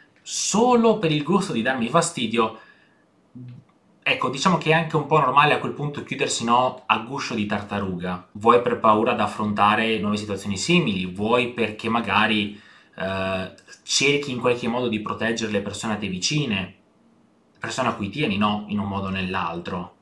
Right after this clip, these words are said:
Però mi manca proprio parlarvi, no? Mi manca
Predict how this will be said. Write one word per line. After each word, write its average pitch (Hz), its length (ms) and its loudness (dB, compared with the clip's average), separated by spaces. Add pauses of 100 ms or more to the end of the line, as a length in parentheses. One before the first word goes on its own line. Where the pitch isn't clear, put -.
Però 220 320 6 (1400)
mi 180 200 4
manca 190 480 2
proprio 165 380 4
parlarvi, 117 640 8
no? 123 120 0
Mi 143 100 -6
manca 165 580 6